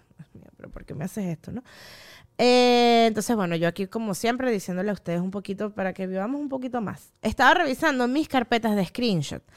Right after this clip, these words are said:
y <laughs> me di cuenta, eh, porque las estaba limpiando, ¿no? Entonces, aquí las tengo, déjame buscarlas rápidamente porque no hay por qué hacerlo lento, hay que hacerlo rápido. Y me encontré con este mensaje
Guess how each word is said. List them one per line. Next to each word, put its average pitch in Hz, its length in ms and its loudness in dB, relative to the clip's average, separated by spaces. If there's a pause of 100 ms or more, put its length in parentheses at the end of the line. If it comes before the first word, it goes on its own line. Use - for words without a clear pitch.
(720)
y 285 300 4 (160)
<laughs> - 120 -20
me 214 220 -10
di 214 100 -6
cuenta, 208 640 -4 (380)
eh, 202 260 -4
porque 190 140 -8
las 185 140 -6
estaba 175 200 -4
limpiando, 190 500 -8
¿no? 226 80 -10
Entonces, 220 420 -10
aquí 175 180 -14
las 220 180 -6
tengo, 262 200 -2
déjame 240 180 -2
buscarlas 202 380 -4
rápidamente 214 640 -2
porque 190 580 0
no 185 220 0
hay 208 100 0
por 220 240 -4
qué 208 120 -4
hacerlo 190 920 -2 (240)
lento, 131 560 -4
hay - 140 -8
que 160 80 -6
hacerlo 170 360 -2
rápido. - 540 -8 (680)
Y 302 180 2
me 311 120 2
encontré 277 760 0
con 220 340 -6
este 254 380 0
mensaje 175 800 0